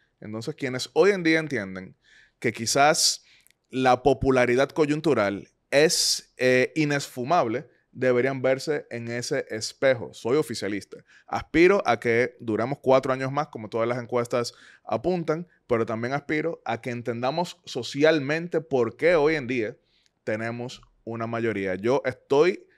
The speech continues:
en el Partido Revolucionario Moderno, soy dirigente del Partido Revolucionario Moderno, soy, eh, aspirante en el Partido Revolucionario Moderno, pero vengo del partido que más ha gobernado la República Dominicana, el Partido Reformista Social Cristiano,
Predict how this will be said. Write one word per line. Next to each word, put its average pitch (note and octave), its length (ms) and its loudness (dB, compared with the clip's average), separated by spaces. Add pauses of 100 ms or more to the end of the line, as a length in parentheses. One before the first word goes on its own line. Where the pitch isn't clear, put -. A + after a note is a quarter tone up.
(260)
en D#3 180 -2
el D#3 100 -4
Partido C#3 300 -4
Revolucionario C3+ 520 -6
Moderno, B2+ 460 -4
soy B2 220 0
dirigente C3+ 420 -2
del C3+ 80 -4
Partido B2+ 260 -8
Revolucionario B2+ 460 -8
Moderno, B2+ 460 -6 (280)
soy, C3 880 2
eh, A#2 880 2
aspirante A#2+ 1000 0 (100)
en C#3+ 200 -6
el C3 80 -8
Partido C3 240 -6
Revolucionario C3 440 -8
Moderno, C#3+ 380 -6 (320)
pero C3 220 4
vengo D3 480 -2
del B2 640 0
partido C#3+ 300 0
que B2+ 100 -6
más C#3+ 120 2
ha F3 60 2
gobernado C3+ 720 4 (240)
la A2+ 180 -4
República B2+ 400 -2
Dominicana, C3 440 -4
el C3 80 -8
Partido A#2+ 300 -2
Reformista C3 600 -4
Social A#2+ 240 -8
Cristiano, B2+ 500 -10